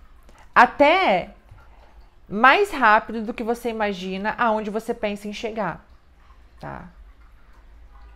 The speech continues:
Porque eu, eu continuo, eu, eu olho pra essas cartas, é como se eu visse ca-, é, Gêmeos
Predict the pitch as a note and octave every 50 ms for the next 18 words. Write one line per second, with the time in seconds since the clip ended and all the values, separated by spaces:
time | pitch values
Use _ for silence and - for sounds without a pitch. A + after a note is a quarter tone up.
0 | - - C4+ C#4+ D4 E4 - - - - C#4 B3 B3+ A#3 - - A#3 A#3+ B3 B3
1 | B3 - E4 F4 F#4 B3 A3+ G3 - G3+ G#3 G#3+ B3 D#4 D#4 D4 C#4+ - A#3+ A3
2 | - - A#3+ A#3+ B3+ A3+ A#3+ B3+ B3+ A#3+ A#3+ A#3 - A#3+ A3+ G#3+ A#3 A#3 - B3+
3 | - - - G#3 G#3 - - F#3 F#3 F#3 F#3 F3+ F3 F#3+ G3+ G#3+ A#3 C4 C4+ A#3+
4 | G3 G3+ G3 -